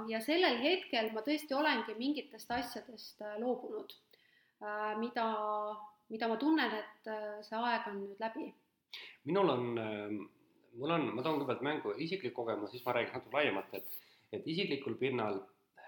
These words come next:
Speaker 2: see, see, see kõlab jube voodoo-na, aga tegelikult on see tõsi, et kui sa midagi nagu välja hõikad, siis see täitub ka sul. Ma mäletan, et ma tegin kuus aastat, tegin ma ühele kliendile ühte koolitust.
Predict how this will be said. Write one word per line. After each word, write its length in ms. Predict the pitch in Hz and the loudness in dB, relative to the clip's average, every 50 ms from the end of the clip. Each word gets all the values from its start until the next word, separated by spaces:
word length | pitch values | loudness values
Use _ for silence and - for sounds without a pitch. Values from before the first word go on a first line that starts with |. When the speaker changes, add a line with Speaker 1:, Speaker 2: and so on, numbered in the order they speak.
| - - - - _ _ _ _ _ - | -18 -18 -18 -20 _ _ _ _ _ -8
Speaker 2:
see, 160 | 147 151 - - | -8 -8 -8 -8
see, 160 | - 135 - - | -8 -10 -10 -4
see 180 | - 131 135 - | -4 -4 -2 0
kõlab 360 | - 190 196 143 120 - 139 | 6 10 10 10 10 8 2
jube 180 | 147 - 123 117 131 | 2 2 2 2 2
voodoo-na, 560 | 143 139 123 127 139 131 123 107 101 92 92 | 2 2 4 4 4 4 6 4 2 0 -2
aga 160 | - 92 - | -4 -6 -4
tegelikult 580 | - - - 117 - - - - - - - 113 98 | -4 -2 -2 -4 -6 -8 -10 -12 -14 -10 -8 -6 -6
on 80 | 92 | -4
see 160 | - 113 104 101 98 95 - - _ _ _ _ _ _ | -4 -4 -2 -2 -4 -4 -6 -12 _ _ _ _ _ _
tõsi, 280 | 135 143 139 120 107 95 | -2 -2 0 0 0 0
et 160 | 92 - - | -2 -4 -8
kui 100 | 107 98 | -8 -6
sa 120 | 104 101 110 | -4 -2 0
midagi 340 | 127 139 127 101 - 98 92 92 | 2 2 2 0 0 -4 -4 -6
nagu 320 | 90 - - 90 87 90 87 - - - - - - - _ 123 | -6 -6 -6 -6 -4 -4 -6 -8 -12 -14 -14 -14 -14 -10 _ -4
välja 240 | 123 117 98 85 | -2 -2 -2 0
hõikad, 400 | 110 120 113 - - 98 87 - | 0 0 0 -2 -6 -8 -10 -8
siis 160 | - 101 - - | -10 -10 -10 -6
see 80 | - | -4
täitub 340 | 110 107 104 - - 85 - | -2 -2 -2 -4 -8 -10 -8
ka 120 | - 98 90 | -8 -8 -8
sul. 220 | 85 - 92 85 85 | -6 -6 -8 -6 -6
Ma 140 | 95 98 110 | -4 -2 0
mäletan, 340 | 123 120 110 110 - - 95 | 2 2 2 0 -2 -6 -8
et 140 | 90 - | -6 -8
ma 100 | - 101 - | -8 -6 -6
tegin 300 | 113 107 - 98 95 92 - _ _ _ _ _ _ _ _ | -6 -6 -4 -6 -6 -8 -10 _ _ _ _ _ _ _ _
kuus 200 | - 175 156 127 135 | -4 -2 0 2 2
aastat, 400 | 131 120 - - - 87 82 - _ _ _ _ _ _ _ _ _ _ _ _ _ _ | 0 0 0 -4 -8 -10 -10 -14 _ _ _ _ _ _ _ _ _ _ _ _ _ _
tegin 260 | 123 120 113 110 104 104 | -2 0 0 0 0 0
ma 140 | 101 101 104 104 | -2 -2 -2 -2
ühele 200 | 107 110 107 104 | -2 -4 -4 -4
kliendile 520 | 110 123 139 143 127 110 98 95 95 92 95 107 | -2 0 0 0 2 0 0 0 0 0 0 -2
ühte 160 | 104 - 104 | -4 -6 -4
koolitust. 580 | - 117 113 101 - - - 87 - - - - | -2 0 0 0 0 -2 -8 -10 -10 -12 -18 -20